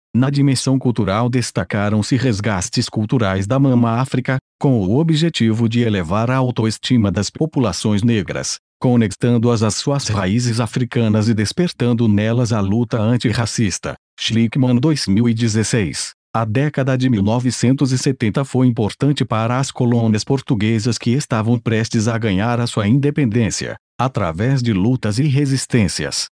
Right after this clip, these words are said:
Nesse tema, Brasil deparou com embaraços diplomáticos com esses países que reclamavam da ausência do apoio brasileiro nas lutas.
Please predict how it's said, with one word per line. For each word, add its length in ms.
Nesse 340
tema, 380
Brasil 540
deparou 480
com 160
embaraços 640
diplomáticos 840
com 160
esses 240
países 480
que 220
reclamavam 640
da 140
ausência 520
do 140
apoio 340
brasileiro 640
nas 200
lutas. 580